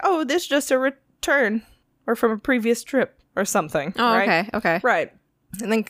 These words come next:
Speaker 1: like, comes up to the, the registers 'cause her husband's buying stuff.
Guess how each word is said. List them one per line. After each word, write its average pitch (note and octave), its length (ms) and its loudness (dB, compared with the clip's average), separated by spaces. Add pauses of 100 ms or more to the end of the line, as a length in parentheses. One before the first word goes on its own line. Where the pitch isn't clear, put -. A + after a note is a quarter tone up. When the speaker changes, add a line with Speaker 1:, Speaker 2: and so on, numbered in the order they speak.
(300)
Speaker 1:
like, G#3 320 -2 (180)
comes C4+ 320 0
up C4+ 280 0
to C4+ 200 0
the, A3 160 -2 (100)
the F#3+ 140 0
registers G3 640 0 (400)
'cause A#3+ 160 0
her F#3 80 2
husband's B3 400 -2
buying F#3+ 360 0
stuff. - 460 -4